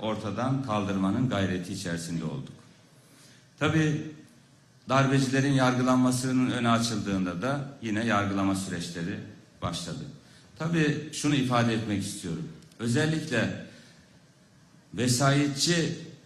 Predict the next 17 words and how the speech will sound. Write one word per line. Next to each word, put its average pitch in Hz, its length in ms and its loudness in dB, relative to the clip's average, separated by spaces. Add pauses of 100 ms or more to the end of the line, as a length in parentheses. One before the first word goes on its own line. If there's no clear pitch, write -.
(460)
darbeci 127 500 2
anlayışın 107 800 0 (1300)
kök 120 260 -2 (380)
saldığı 90 680 -4
en 127 140 2
önemli 95 460 2
kurumlardan 95 640 -2
birisi 104 340 -2
de 127 60 -2
yargımızdı. 90 720 -4 (260)
Maalesef 101 480 0 (760)
Türk 123 220 2
hukuk 120 300 0
tarihine 104 500 2
baktığımız 107 520 0
zaman 92 280 0
özellikle 107 840 -2